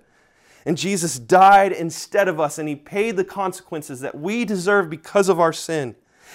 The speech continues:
And Jesus, He did not stay dead. He rose from the grave. He's alive today. He's seated at the right hand of the Father, praying for us, interceding for us. And He's seated because it's finished. He did all the work.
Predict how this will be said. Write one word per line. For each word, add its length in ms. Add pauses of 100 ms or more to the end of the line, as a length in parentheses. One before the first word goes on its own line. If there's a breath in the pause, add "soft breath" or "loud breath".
(160 loud breath)
And 160
Jesus, 580 (160 soft breath)
He 100
did 140
not 200
stay 260
dead. 320
He 160
rose 400
from 160
the 60
grave. 540
He's 160
alive 460
today. 460 (120)
He's 180
seated 340
at 120
the 100
right 280
hand 220
of 100
the 80
Father, 420
praying 540
for 260
us, 280
interceding 640
for 240
us. 220 (180 loud breath)
And 140
He's 160
seated 400
because 320
it's 160
finished. 580 (360)
He 100
did 160
all 160
the 80
work. 540